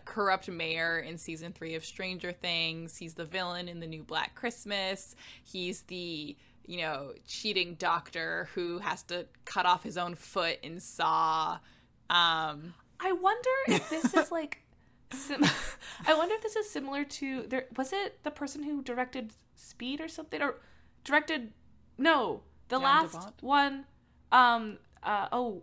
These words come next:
Speaker 2: ooh, ooh, what is it called? Um, Ladyhawke, when it's like, they did this thing, and then he's like, "I'm gonna do
Speaker 1: Richard
Speaker 2: something completely
Speaker 1: Donner,
Speaker 2: different now."
Speaker 1: yes.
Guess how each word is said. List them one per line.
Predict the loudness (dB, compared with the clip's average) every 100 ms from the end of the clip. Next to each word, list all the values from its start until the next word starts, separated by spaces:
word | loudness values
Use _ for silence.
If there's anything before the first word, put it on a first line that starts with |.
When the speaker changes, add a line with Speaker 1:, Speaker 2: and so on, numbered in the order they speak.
| 0
Speaker 2:
ooh, | 0 0 -4 -6 -4
ooh, | -2
what | 0 -2
is |
it | -4
called? | -2 0 0 -4 -12 -20 -20 -20 -8 2
Um, | 2 2 -2 -6
Ladyhawke, | 0 0 0 0 0 0 2
when | 2
it's | 2 -2
like, | -2 -2 -2
they | 0
did | 2 2
this | 2 0 -4 -12 -20 -20 -20 -20 -14
thing, | 0 4 4 2
and | 2
then |
he's | 2 2
like, | 6
"I'm | 6
gonna | 6 4
do | 6
Speaker 1:
Richard | 6
Speaker 2:
something | 8 8
completely | 12 12 12
Speaker 1:
Donner, | 12
Speaker 2:
different | 6 6
now." | 8 8
Speaker 1:
yes. | 6 0 -8